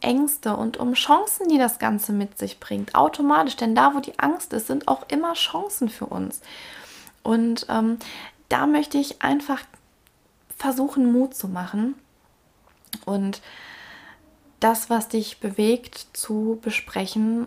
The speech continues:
und ja, vielleicht mir auch selbst ein bisschen Mut zu machen, zu wissen, okay, da sind noch andere, denen es ähnlich geht. Denn wenn ich so in meinem Freundeskreis rumschaue, dann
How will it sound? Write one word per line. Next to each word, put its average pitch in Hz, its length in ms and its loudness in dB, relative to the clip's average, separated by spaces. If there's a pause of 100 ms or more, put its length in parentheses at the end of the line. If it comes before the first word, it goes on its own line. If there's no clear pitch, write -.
und 196 680 -4 (500)
ja, 233 200 2
vielleicht 285 600 4
mir 285 220 4
auch - 100 0
selbst 330 440 -2
ein 240 120 2
bisschen 233 400 0
Mut 233 160 2
zu - 140 -4
machen, 240 400 0
zu 226 240 -6
wissen, 262 360 0
okay, 262 380 -4
da 247 100 -2
sind 240 200 0
noch 233 160 -2
andere, 254 340 0
denen 226 200 2
es 226 180 -6
ähnlich 240 360 -2
geht. - 300 -6 (540)
Denn 214 260 2
wenn 220 140 2
ich 294 160 -2
so 311 80 -4
in 294 80 2
meinem 294 200 2
Freundeskreis 254 1000 -2
rumschaue, 240 600 -2 (840)
dann 226 380 4